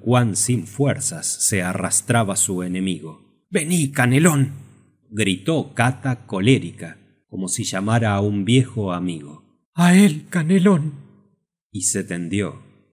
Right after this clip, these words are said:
desfallecida. Allí, a poca distancia,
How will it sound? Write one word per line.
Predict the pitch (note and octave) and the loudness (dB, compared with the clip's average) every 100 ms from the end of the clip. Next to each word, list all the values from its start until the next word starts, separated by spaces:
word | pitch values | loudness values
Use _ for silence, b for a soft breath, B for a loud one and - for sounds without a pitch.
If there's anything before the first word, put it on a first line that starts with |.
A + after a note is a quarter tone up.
| _ | _
desfallecida. | F2 - - F2+ - D#2+ - F#2 D2 - _ _ _ _ _ _ _ - | -10 -8 -8 -6 -6 -2 -2 -2 -6 -18 _ _ _ _ _ _ _ -14
Allí, | E2 - B2+ C3+ - - _ _ _ | -6 0 2 0 -8 -20 _ _ _
a | - F2+ | -16 -4
poca | B2 B2 G2 | -2 -2 -2
distancia, | E2+ D#2 - B2+ A#2 F#2 - C#2+ - | -6 -6 -4 -4 -2 -2 -4 -8 -20